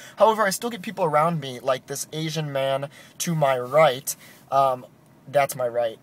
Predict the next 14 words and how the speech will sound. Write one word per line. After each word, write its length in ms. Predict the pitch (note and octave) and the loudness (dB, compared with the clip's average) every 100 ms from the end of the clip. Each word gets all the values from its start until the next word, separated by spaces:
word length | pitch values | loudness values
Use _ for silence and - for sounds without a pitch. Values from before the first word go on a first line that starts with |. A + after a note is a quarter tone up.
| _ - | _ -14
It 80 | |
might 180 | A#2+ A#2+ | -8 -8
be 80 | A#2 | -8
flipped 260 | A2+ A#2+ - | -12 -12 -12
for 120 | A#2 | -14
you. 200 | A#2 A#2 - - C3+ | -14 -16 -20 -20 -4
But, 180 | B2+ B2+ | 0 0
uh, 180 | A#2+ A2 - _ _ _ - _ _ _ | 0 -4 -16 _ _ _ -20 _ _ _
he's 180 | C#3+ | -8
Asian, 360 | D3+ D3 D3+ F#3+ - _ _ - _ | -6 -4 -6 -8 -12 _ _ -20 _
he's 120 | B2+ | -8
got 220 | C#3 C3 | -2 -2
white 220 | C3+ C#3+ D3 | 2 0 0
hair, 280 | D3 F3 | -2 -2